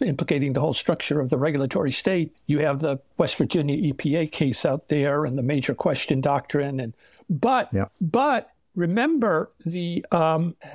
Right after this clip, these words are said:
Speaker 1: I think it was the vaccine mandate for healthcare workers. The vaccine mandate for healthcare workers was upheld under precisely the same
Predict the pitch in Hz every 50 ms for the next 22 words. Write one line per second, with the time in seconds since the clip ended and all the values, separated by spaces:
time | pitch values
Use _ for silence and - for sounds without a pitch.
0 | - - 233 180 - 160 - - 247 277 277 233 - - 190 156 185 185 247 233
1 | - - - 240 254 247 233 190 165 151 147 147 143 151 151 - - - _ _
2 | - - 180 165 208 247 240 - - - 190 156 147 160 - 123 - - - 185
3 | - - _ _ _ _ - - 131 - 233 269 262 - - - 302 294 269 240
4 | 233 233 226 226 190 214 208 196 - - 160 190 254 240 - - - 196 170 151
5 | 165 156 156 - - 160 - - 175 147 - 156 - - 208 254 254 220 175 175
6 | 165 151 160 - - 139 - - 202 226 226 - - 214 175 185 170 - - 202
7 | 196 202 165 156